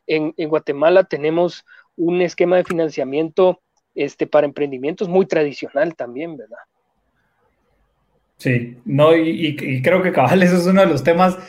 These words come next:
Speaker 2: que más hemos conversado, inclusive con inversionistas de Guatemala, ¿verdad? Que se dedican a invertir, en, que tienen capital para invertir y que como no existen los vehículos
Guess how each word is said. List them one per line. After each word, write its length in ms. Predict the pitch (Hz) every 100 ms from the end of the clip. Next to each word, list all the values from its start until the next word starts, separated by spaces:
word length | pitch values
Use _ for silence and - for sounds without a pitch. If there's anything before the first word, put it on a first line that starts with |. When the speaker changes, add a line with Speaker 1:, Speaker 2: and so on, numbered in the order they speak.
| - -
Speaker 2:
que 80 | 147
más 160 | 147
hemos 200 | 185 202
conversado, 420 | 202 180 127 147 180
inclusive 400 | 185 147 139 160
con 140 | 185
inversionistas 1000 | 180 165 131 120 127 147 175 170 - 202
de 260 | 131 127
Guatemala, 560 | 123 127 127 120 139 214
¿verdad? 240 | 147 156
Que 100 | -
se 100 | 156 131
dedican 340 | 139 139 185
a 40 |
invertir, 560 | 180 139 123 151 208 226 - - -
en, 220 | 151 -
que 100 | 135
tienen 260 | 139 220 233
capital 480 | - 131 160 170
para 140 | 165 143
invertir 500 | 135 123 139 170 180
y 140 | 160 -
que 440 | 143 135 131 131
como 260 | 165 160 156
no 80 | 165
existen 380 | - 208 233
los 160 | 220 190
vehículos 640 | 139 160 220 202 101 -